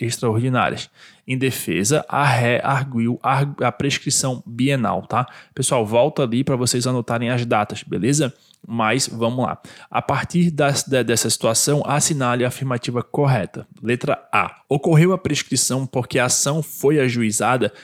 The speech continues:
após dois anos do rompimento do contrato. Letra B. Não se cogita a prescrição no caso apresentado, pois com o ajuizamento da demanda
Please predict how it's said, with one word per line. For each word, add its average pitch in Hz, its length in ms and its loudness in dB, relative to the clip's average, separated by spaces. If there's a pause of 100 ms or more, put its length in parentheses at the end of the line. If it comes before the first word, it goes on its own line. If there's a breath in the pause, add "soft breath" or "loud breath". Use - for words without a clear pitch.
(140 loud breath)
após 120 480 0
dois 127 320 4
anos 123 240 0
do 123 100 0
rompimento 127 600 -2
do 113 180 0
contrato. 127 720 -2 (600 loud breath)
Letra 104 320 -2
B. 117 420 0 (160 soft breath)
Não 165 380 2
se 185 160 -2
cogita 131 500 0
a 120 40 0
prescrição 120 600 -4
no 120 100 -4
caso 110 300 -4
apresentado, 120 720 -2 (320 loud breath)
pois 123 220 4
com 156 240 -4
o 180 80 2
ajuizamento 147 720 0
da 120 100 2
demanda 120 500 -2